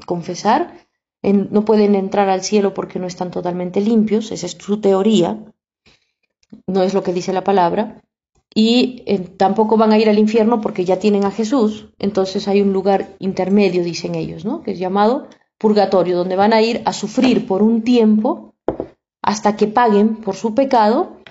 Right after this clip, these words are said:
y luego puedan entrar al cielo. Entonces, eh, mucha gente tradicionalmente tiene esta idea, ¿no?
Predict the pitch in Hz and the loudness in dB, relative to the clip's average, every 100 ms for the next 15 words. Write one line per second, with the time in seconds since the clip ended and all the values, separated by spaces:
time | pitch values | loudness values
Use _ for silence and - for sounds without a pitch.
0 | _ _ 233 226 220 226 214 202 196 185 | _ _ 0 2 2 2 2 2 0 -2
1 | 190 185 180 180 - 73 - - _ _ | -2 0 0 -2 -4 -4 -8 -18 _ _
2 | _ _ - - _ _ 208 208 214 208 | _ _ -20 -20 _ _ -2 2 2 4
3 | 214 190 - - _ _ _ _ - 196 | 2 0 -6 -16 _ _ _ _ 0 4
4 | 190 190 185 208 269 320 277 294 262 285 | 4 4 4 4 4 2 4 2 2 0
5 | 285 214 208 214 226 247 269 254 226 226 | 2 0 2 0 2 4 2 2 0 2
6 | 226 220 214 202 220 180 160 180 320 | 0 0 0 2 2 2 0 -4 -8